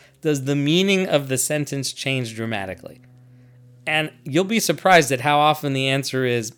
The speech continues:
no, in which case you remove the word. Sometimes it's a phrase,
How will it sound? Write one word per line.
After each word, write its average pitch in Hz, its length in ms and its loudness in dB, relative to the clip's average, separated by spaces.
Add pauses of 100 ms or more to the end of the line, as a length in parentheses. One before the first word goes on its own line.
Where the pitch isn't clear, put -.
(160)
no, 131 400 -4 (540)
in 131 140 -6
which 131 200 -2
case 175 280 0
you 120 180 -6
remove 117 400 -4
the 127 80 0
word. - 320 -4 (640)
Sometimes 185 720 2
it's 165 160 -2
a 180 40 -6
phrase, 143 760 0